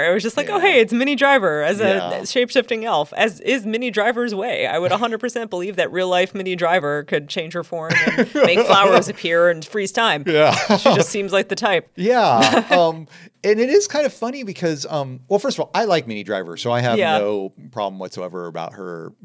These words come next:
Speaker 2: being in this role
Speaker 1: I thought it
Speaker 2: and
Speaker 1: was
Speaker 2: this
Speaker 1: cool. I was like, "Minnie Driver? What?"
Speaker 2: Yeah, yeah. Um, I mean, she has a great voice. Ha-,
Speaker 1: Yeah.
Speaker 2: having her be the one who sort of narrates this, I think, works really well. Um, and, um, and I like her. It's, you know, it,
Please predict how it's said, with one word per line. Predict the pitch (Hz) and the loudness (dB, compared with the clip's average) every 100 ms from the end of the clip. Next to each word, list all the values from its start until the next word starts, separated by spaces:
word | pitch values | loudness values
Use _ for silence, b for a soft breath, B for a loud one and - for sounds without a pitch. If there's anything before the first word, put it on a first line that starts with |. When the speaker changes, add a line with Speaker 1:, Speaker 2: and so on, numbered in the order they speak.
| - 135 | -20 -14
Speaker 2:
being | 98 90 87 87 85 | -12 -12 -14 -16 -18
in | 98 90 85 | -18 -18 -16
this | 82 85 - | -14 -12 -10
role | 92 87 85 82 | -6 -6 -6 -4
Speaker 1:
I | 320 | -4
thought | 453 | -2
it | |
Speaker 2:
and | 480 | 0
Speaker 1:
was | 453 | 0
Speaker 2:
this | - - | -2 -4
Speaker 1:
cool. | 220 359 202 | 0 2 2
I | |
was | 196 | 2
like, | 247 220 | 0 -2
"Minnie | 302 539 | -4 -4
Driver? | 233 196 523 240 175 254 349 | -2 -2 -2 2 4 4 2
What?" | 233 - | 2 6
Speaker 2:
Yeah, | - 180 85 _ | 6 4 -4 _
yeah. | 131 131 110 92 90 B B - | 0 2 0 -2 -6 B B -4
Um, | 123 107 | -2 -2
I | 120 | -6
mean, | 123 | -2
she | 151 | -2
has | 127 | -2
a | |
great | 110 135 139 | 0 0 2
voice. | 113 117 117 - | 0 0 0 -4
Ha-, | 117 | -4
Speaker 1:
Yeah. | - - | 0 0
Speaker 2:
having | 127 113 | 0 -4
her | 120 | -4
be | 113 | -4
the | 107 | -4
one | 104 107 | -4 -4
who | 110 | -4
sort | 104 107 | -6 -6
of | 101 | -6
narrates | 92 101 101 98 - | -6 -8 -8 -8 -10
this, | 98 98 - - | -10 -8 -10 -12
I | 110 | -14
think, | 98 95 - | -14 -16 -12
works | 92 95 - | -10 -10 -10
really | 95 92 | -12 -10
well. | 82 85 87 87 B 131 B - | -8 -6 -4 -6 B -18 B -12
Um, | 113 107 98 95 92 92 107 _ | -6 -4 -2 -4 -6 -8 -14 _
and, | 143 131 127 | -4 -2 2
um, | 120 113 110 b b b | 0 0 -8 b b b
and | - | -2
I | 196 | 0
like | 220 339 | 0 0
her. | 233 170 | -2 -2
It's, | 196 - - | -4 -4 -4
you | 220 | 0
know, | 202 190 190 _ _ | 2 0 -4 _ _
it, | 190 196 - | 2 2 0